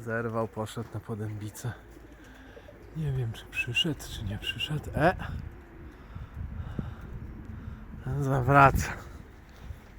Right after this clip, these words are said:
Dobrze, już jest po szesnastej, to jest tak, wiecie.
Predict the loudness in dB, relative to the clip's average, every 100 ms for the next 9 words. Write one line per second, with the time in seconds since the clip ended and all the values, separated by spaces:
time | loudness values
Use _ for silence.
0 | -16 -16 -16 -8 -4 0 2 2 2 2
1 | 2 4 4 4 4 2 8 10 12 10
2 | 10 12 12 12 10 12 12 10 8 6
3 | 2 2 0 2 2 2 -2 -6 -4 -4
4 | -4 -6 -10 -12 -8 -6 -4 -4 -2 0
5 | 4 4 4 -2